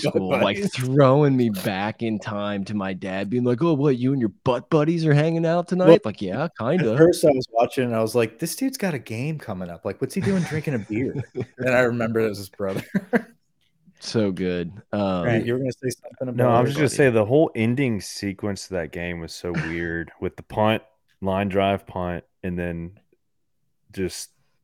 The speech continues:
Speaker 3: like, just terrible punt, no coverage, blocks in the back weren't called, and then they get all the way down there.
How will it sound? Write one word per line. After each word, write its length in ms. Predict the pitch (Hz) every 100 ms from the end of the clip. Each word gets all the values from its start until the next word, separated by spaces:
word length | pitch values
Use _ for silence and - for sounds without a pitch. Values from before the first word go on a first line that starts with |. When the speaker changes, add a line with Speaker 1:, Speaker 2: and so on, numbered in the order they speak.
| -
Speaker 3:
like, 240 | 90 -
just 180 | 104 -
terrible 400 | - 143 160 117
punt, 400 | - 113 90 90 _ _ _
no 220 | 104 117 139
coverage, 720 | - 101 85 90 90 - -
blocks 400 | 135 104 113 -
in 60 | 113
the 60 |
back 380 | 92 95 95 -
weren't 180 | 92 82
called, 460 | - 78 78 82 80 _ _ _ _ _ -
and 140 | 92
then 400 | 90 90 85 85 -
they 120 | 92 90
get 120 | 92
all 120 | 92
the 60 | 90
way 80 |
down 260 | 85 85 85
there. 420 | 85 82 80 82